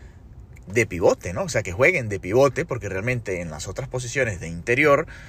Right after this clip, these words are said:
pareciera, y bueno, lo que juega el Barça, que por lo general ha sido un cuatro tres tres, aunque esta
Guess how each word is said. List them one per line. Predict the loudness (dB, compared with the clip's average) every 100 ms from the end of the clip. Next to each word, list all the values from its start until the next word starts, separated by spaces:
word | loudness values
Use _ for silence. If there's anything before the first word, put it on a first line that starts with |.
| -18 -14 -6
pareciera, | -4 -2 4 6 6 4
y | 0 -8
bueno, | -6 -6 -6
lo | -8
que | -6
juega | 2 4
el | 8
Barça, | 8 6 2 -6
que | -8
por | -8
lo | -8 -8
general | -4 4 4 4
ha |
sido | 2 -4 -6
un | -2
cuatro | 0 0 -2
tres | -4 2
tres, | 4 6 4 -2
aunque | -10 -10
esta | -6 -2 -2 -4